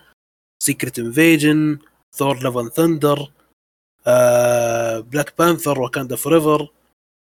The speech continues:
جاردينز اوف ذا جالكسي، في اللي هي السبيشل اللي راح تنزل في موسم الأعياد بعدين، يعني راح يكون زي الفيلم قصير. آه، وبس.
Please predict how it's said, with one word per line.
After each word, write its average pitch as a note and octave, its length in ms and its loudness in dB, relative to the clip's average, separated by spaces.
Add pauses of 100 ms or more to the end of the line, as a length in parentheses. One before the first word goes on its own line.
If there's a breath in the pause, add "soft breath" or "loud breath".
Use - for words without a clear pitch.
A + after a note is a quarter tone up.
(260)
جاردينز D3 320 -2
اوف C3 80 -4
ذا C#3+ 60 -2
جالكسي، E3 300 0
في D3 140 -4
اللي B2+ 240 -6
هي C#3+ 40 -2
السبيشل C3+ 480 -4
اللي A#2+ 120 -14
راح A2+ 80 -8
تنزل A#2+ 280 -12
في - 120 -18
موسم A2+ 180 -10
الأعياد A2 340 -6
بعدين، G2 300 -12
يعني - 180 -20
راح F#2+ 80 -6
يكون D3+ 160 -4
زي C3+ 140 -2
الفيلم A2 960 -12
قصير. - 420 -10 (840 loud breath)
آه، B2 680 6
وبس. - 540 2